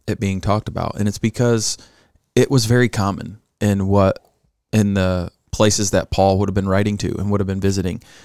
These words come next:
In Rome, there were slaves everywhere. Like I said yesterday, five to thirty percent were the numbers that I saw for the percentage of, of slaves, upwards of thirty million slaves at a time, uh, in the land of Rome,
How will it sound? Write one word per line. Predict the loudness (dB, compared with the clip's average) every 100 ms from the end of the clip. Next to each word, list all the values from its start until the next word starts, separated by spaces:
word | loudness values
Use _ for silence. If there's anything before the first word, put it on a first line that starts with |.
| -12 -2
In | 0
Rome, | 2 4 4 4 0 _ _ _ 0
there | 2 2
were | 0
slaves | -2 0 2 2 -2 -4 -6 -4
everywhere. | -2 -2 -4 -4 -4
Like | -4 -2
I |
said | -2 -2
yesterday, | -2 0 0 2 0 -2 -14 -20 -20 -20 -14
five | -4 0 0
to | 0
thirty | 2 2 2
percent | -2 -2 -2 -2 -6 _ _ -6
were | -2
the | 0
numbers | 2 2 2
that | 2 2
I | 0
saw | 2 0 0
for | -4 -4 -6 -8
the | -6
percentage | -4 0 0 -2 -4
of, | -2 -4 -8 _ _
of | -8 -6
slaves, | -4 -2 0 -2 -4 -4
upwards | -4 -2 -4
of | -6
thirty | -4 -4 -2 -2
million | -2 -2 -4 -4 -8 _ _ _ _ _
slaves | -6 -4 -4 -4 -6 -12 -12 -12
at | -10
a |
time, | -6 -6 -6 -10 -18 -20 -20 -20 _ -12
uh, | -10 -10 -4
in | -4 -2
the | -4
land | -2 -4 -4
of | -4
Rome, | -4 -4